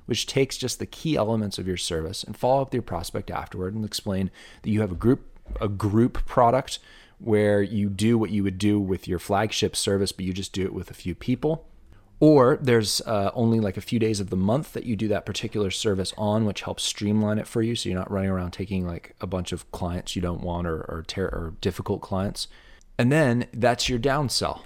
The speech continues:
So basically you're like, "Yeah, like, so this, it's a thousand dollars, but there's a few of these, you know, these criteria. We only do it in a group, and, you know, we only do it, like, the last few days of the month. Um, but if you wanna jump on board, um, you know, you, you can, you can go for that."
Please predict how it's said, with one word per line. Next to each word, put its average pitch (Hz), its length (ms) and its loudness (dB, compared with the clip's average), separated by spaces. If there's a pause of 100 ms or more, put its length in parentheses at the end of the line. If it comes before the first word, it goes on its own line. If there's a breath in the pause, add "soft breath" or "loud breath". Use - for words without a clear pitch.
So - 160 -4
basically 107 440 2
you're 104 120 2
like, 107 200 0
"Yeah, 185 140 4
like, 98 300 2
so 107 260 6
this, 110 240 4
it's 104 280 -2
a 104 40 0
thousand 117 320 2
dollars, 95 380 2
but 90 180 -2
there's 95 240 -2
a - 80 -12
few 110 160 0
of 104 60 4
these, 95 360 -2
you 107 140 -2
know, 92 80 0
these 92 160 -4
criteria. 92 640 0 (540 loud breath)
We - 80 -6
only 101 100 0
do 101 140 4
it 101 80 4
in 98 80 2
a 95 40 2
group, 95 460 -4
and, 85 300 -6
you 98 80 -10
know, 90 80 -4
we 90 60 -4
only 92 120 -2
do 98 140 0
it, 95 80 -2
like, 85 160 -6
the 90 80 -4
last 90 240 -2
few 95 160 -2
days 90 180 -2
of 92 60 -4
the 85 100 -4
month. 87 380 -6
Um, 92 180 -4
but 92 100 -6
if - 60 -10
you 107 80 2
wanna 104 140 2
jump 95 240 -4
on 92 140 -2
board, 85 380 -4 (540 soft breath)
um, 82 560 -4 (400)
you 95 160 -4
know, 82 260 -4
you, 87 280 -4
you 92 100 10
can, 85 320 4
you 87 140 -2
can 82 120 -8
go 87 160 -2
for 85 140 -6
that." 85 260 -2